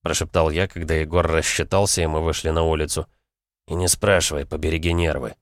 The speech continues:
отшутился Егор. Когда до машины оставалась пара шагов, прямо возле нас остановились две еще довольно молодые женщины.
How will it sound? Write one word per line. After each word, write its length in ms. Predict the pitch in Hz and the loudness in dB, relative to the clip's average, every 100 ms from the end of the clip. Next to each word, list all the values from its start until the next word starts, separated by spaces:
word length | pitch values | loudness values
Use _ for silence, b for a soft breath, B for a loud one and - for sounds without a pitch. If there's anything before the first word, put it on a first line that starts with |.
| _ | _
отшутился 580 | 98 - 85 85 73 82 | -4 -2 0 0 0 -2
Егор. 460 | 78 78 80 73 - _ _ _ _ _ - | -4 -2 0 0 -2 _ _ _ _ _ -6
Когда 240 | 113 139 | 0 4
до 100 | 151 | 6
машины 320 | 139 127 139 | 6 6 4
оставалась 540 | 127 - 113 117 113 - | 4 4 2 4 4 4
пара 240 | 110 101 | 2 2
шагов, 420 | - 98 101 120 | 2 2 4 2
прямо 300 | - 101 92 | 2 2 4
возле 300 | 90 90 90 | 4 4 4
нас 200 | 90 98 | 4 2
остановились 640 | 82 - 87 87 95 90 78 | 0 0 2 2 2 0 -2
две 260 | 78 104 | -2 0
еще 240 | 90 - 87 | 0 0 0
довольно 360 | 82 87 87 | 2 2 2
молодые 400 | 85 85 82 87 | 4 2 2 0
женщины. 560 | 80 90 87 - - | 2 0 0 -2 -6